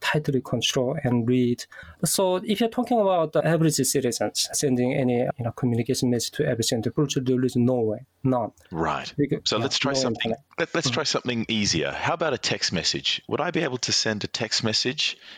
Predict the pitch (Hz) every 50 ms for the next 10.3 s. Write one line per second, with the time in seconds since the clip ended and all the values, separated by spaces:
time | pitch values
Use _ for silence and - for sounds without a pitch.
0 | - - 151 135 107 101 101 101 95 95 98 95 92 92 95 95 - - - 107
1 | 95 92 92 92 87 90 90 - - 92 90 95 110 104 98 101 104 101 98 90
2 | 87 82 - - - - 82 80 80 78 76 - - - 76 - - 73 73 -
3 | - - 76 71 - - - 87 80 - - - 87 76 76 78 90 110 127 -
4 | - - - - - _ - - 80 76 - - 82 82 78 82 80 85 85 -
5 | - 98 95 101 104 - - - 80 73 73 - 90 82 85 - - - 95 98
6 | 104 110 - - 110 107 104 107 110 113 - - 110 - - _ - - - -
7 | 214 202 - 233 226 233 247 240 226 233 220 202 180 170 156 151 - 156 139 139
8 | 143 143 - - 185 175 147 147 160 165 156 - 160 156 156 151 147 143 139 -
9 | - 147 143 139 - - 143 135 131 131 123 - - 131 123 - - 131 127 123
10 | 123 120 - - - -